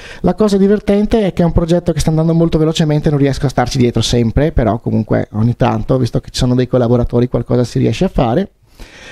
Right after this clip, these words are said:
Eh, altri progetti correlati che c'erano erano N T U, ma N T U, che era un progetto sostanzialmente che prendeva un hidden service e lo reindirizzava verso un altro hidden service,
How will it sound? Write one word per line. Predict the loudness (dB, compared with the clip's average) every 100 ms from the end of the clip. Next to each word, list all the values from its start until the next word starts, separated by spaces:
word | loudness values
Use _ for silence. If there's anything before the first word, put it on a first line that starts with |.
| -4
Eh, | 0
altri | 2 2 2 0 2 0
progetti | 0 0 0 0
correlati | 2 2 2 0 0
che | -2
c'erano | 0 0 0 0 0
erano | 0 2 0 0
N | 2 0
T | 2
U, | 4 4 2
ma | 2 2
N | 0 0
T | 2
U, | 2
che | 2 -2
era | -2
un | -4
progetto | -4 -2 -2 -4
sostanzialmente | -8 -6 -4 -2 0 0 0 -2
che | -4 -4
prendeva | -2 0 0 0
un | -2
hidden | -2
service | -2 0 -2 0 -2 -2
e | -2
lo | 0 0
reindirizzava | 0 0 0 -2 -2 -2 0 0
verso | 0 -2 -2
un |
altro | -2 0
hidden | 0 0
service, | 0 0 0 -2 -4